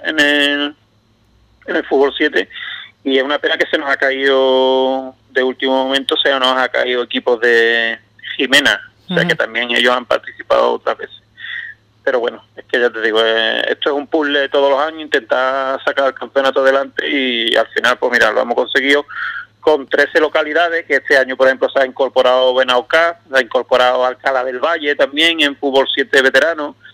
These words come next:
Speaker 2: Ujú.
Speaker 1: y en fútbol sala, pues ya te digo, Grazalema ya participó, se ha incorporado también este año el Bosque, o sea que al final,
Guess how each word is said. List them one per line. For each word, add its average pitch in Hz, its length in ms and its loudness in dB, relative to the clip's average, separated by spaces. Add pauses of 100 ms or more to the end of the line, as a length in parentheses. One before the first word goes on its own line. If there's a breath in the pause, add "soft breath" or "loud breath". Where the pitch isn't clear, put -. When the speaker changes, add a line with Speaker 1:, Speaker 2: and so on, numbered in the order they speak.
(100)
Speaker 2:
Ujú. 175 300 -6 (120)
Speaker 1:
y - 40 -10
en 120 80 -10
fútbol 131 360 0
sala, 131 280 0
pues 156 200 -2
ya 127 80 2
te 123 120 -2
digo, 127 200 0
Grazalema 131 560 0
ya 135 120 2
participó, 160 720 0 (140)
se 147 80 0
ha 139 100 0
incorporado 131 520 -2
también 123 280 -2
este 135 140 0
año 123 180 -4
el 113 60 -4
Bosque, 147 720 2 (360 loud breath)
o - 60 -20
sea 120 220 0
que 113 340 0
al 113 160 0
final, 127 1600 -4